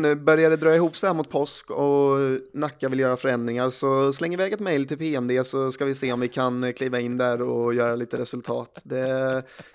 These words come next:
Speaker 2: jag tror att vi blir en, jag tror att vi är en stark trio där faktiskt.
Speaker 1: Ja, vi hade inte gjort bort oss. Eh, Nyhemshallen, Kasper Hedlund hyllad, eh, veckan innan jul här.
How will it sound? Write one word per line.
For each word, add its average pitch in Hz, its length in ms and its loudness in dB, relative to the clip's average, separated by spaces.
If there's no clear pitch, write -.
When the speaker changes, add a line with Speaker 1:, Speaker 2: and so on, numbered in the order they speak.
Speaker 2:
jag 127 100 -2
tror 156 120 0
att - 100 -6
vi 143 120 -2
blir 135 140 -6
en, 131 240 -6
jag 143 120 -6
tror 190 80 -4
att 185 80 -6
vi 165 40 -6
är 151 40 -4
en 143 40 -6
stark 143 360 -6
trio 135 280 -6
där 135 120 -2
faktiskt. 113 500 -10
Speaker 1:
Ja, 151 440 0
vi 147 60 -10
hade 175 180 -8
inte 151 180 -6
gjort 131 120 -10
bort 120 200 -10
oss. - 180 -10
Eh, 175 360 6
Nyhemshallen, 190 840 2
Kasper - 420 0
Hedlund 165 420 -2
hyllad, 143 520 -2
eh, 120 280 -2
veckan 127 420 -2
innan 123 360 0
jul 123 520 -2
här. 110 460 -4